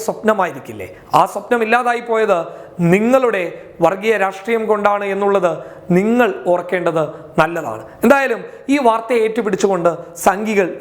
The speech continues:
ഇപ്പോൾ വന്നിരിക്കുകയാണ്. മുസ്ലിമായ അല്ലെങ്കിൽ മുസ്ലിങ്ങളെ അനുകൂലിക്കുന്ന പൃഥ്വിരാജിൻ്റെ സിനിമയിൽ വേഷം കിട്ടാത്തത് കൊണ്ട് തന്നെ ഞങ്ങളുടെ അഹാനയ്ക്ക് വലിയ പ്രശ്നമൊന്നുമില്ല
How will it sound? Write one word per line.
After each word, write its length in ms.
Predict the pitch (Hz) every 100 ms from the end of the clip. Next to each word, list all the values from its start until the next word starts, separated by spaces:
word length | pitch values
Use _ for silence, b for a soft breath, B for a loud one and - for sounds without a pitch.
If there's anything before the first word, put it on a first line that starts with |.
| 165
ഇപ്പോൾ 200 | - 175 165
വന്നിരിക്കുകയാണ്. 560 | 196 175 156 135 101 - B B -
മുസ്ലിമായ 440 | - 320 277 190 - -
അല്ലെങ്കിൽ 280 | 175 214 254 - B B
മുസ്ലിങ്ങളെ 440 | 208 277 285 277 254 240
അനുകൂലിക്കുന്ന 500 | 233 240 226 220 233
പൃഥ്വിരാജിൻ്റെ 500 | 214 233 240 240 233 226
സിനിമയിൽ 360 | 220 214 214 233 - B -
വേഷം 260 | 226 262 247
കിട്ടാത്തത് 420 | 226 247 240 214 214
കൊണ്ട് 160 | 220 214 208
തന്നെ 200 | 208 208 B B 196
ഞങ്ങളുടെ 360 | 226 254 233 202
അഹാനയ്ക്ക് 460 | 208 220 208 214 190 B B
വലിയ 160 | 208 220 208
പ്രശ്നമൊന്നുമില്ല 640 | 208 240 233 220 214